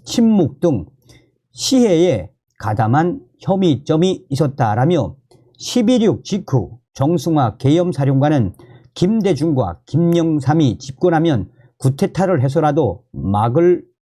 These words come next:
막을 것이라고 망언을 했던 비민주적인 정치 군인이었다라고 지적했습니다. 그러면서 영화에서 반란군과 맞서는 참 군인으로 나오는 장태환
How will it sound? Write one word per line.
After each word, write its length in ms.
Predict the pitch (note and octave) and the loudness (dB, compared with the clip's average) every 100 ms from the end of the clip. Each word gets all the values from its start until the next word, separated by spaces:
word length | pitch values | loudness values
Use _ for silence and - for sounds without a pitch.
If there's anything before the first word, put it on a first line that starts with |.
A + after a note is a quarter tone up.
| _ _ | _ _
막을 400 | A2+ C3+ E3+ C#3 | -4 0 0 -2
것이라고 880 | D3 E3 - - D3 C#3+ D#3 G2+ - _ - _ | -2 -2 -4 -4 -2 0 -2 -2 -8 _ -20 _
망언을 720 | G#2+ A#2+ C3+ F#3+ A3 D#3+ F2 | -2 0 0 0 0 -2 0
했던 400 | F3+ C#3+ D#3 F#2+ - _ _ _ - | -4 -2 -4 -4 -12 _ _ _ -4
비민주적인 1120 | D3+ G#3+ A3 - C3+ D3 C3 B2+ C3+ F3 F3 - - | 0 0 -2 -2 0 2 0 2 2 2 -2 -10 -8
정치 640 | B2+ C#3 C#3 - F3+ E3+ | -2 0 -2 -2 -2 -2
군인이었다라고 1000 | - C3+ C#3 B2+ A#2 - G#2 F#2 A2 C3+ | 0 2 4 2 0 -2 -2 0 0 -2
지적했습니다. 800 | C3+ B2 A#2+ A2+ G#2 G#2+ F2 E2 _ - - _ _ | 0 0 0 -2 -4 -4 -4 -8 _ -20 -20 _ _
그러면서 640 | - A3+ B3+ G#3+ G#3+ - - - | -2 0 2 0 -2 -2 -8 -6
영화에서 800 | B2+ D#3 F3+ F#3+ C3+ D#3+ A2+ E2 _ _ _ _ | -2 0 0 0 0 0 -2 -4 _ _ _ _
반란군과 720 | - C3 E3+ A3 G#3+ G#3+ F#3 | -2 2 2 2 0 0 0
맞서는 640 | C3+ A#2+ - F3 E3+ G2 - _ _ | 0 -2 -2 0 0 -2 -8 _ _
참 340 | - F#3+ G3 D3+ - - | -4 0 2 0 -6 -20
군인으로 560 | - C#3+ D#3+ D#3+ D#3 C3 | -2 0 2 2 0 0
나오는 580 | A#2+ B2 D#3+ C#3+ F#2+ - _ - _ _ _ | 0 2 2 0 -2 -8 _ -20 _ _ _
장태환 920 | - B2+ F#3 F#3 - E3 F3 C3 - | -6 -2 0 0 0 0 2 0 -4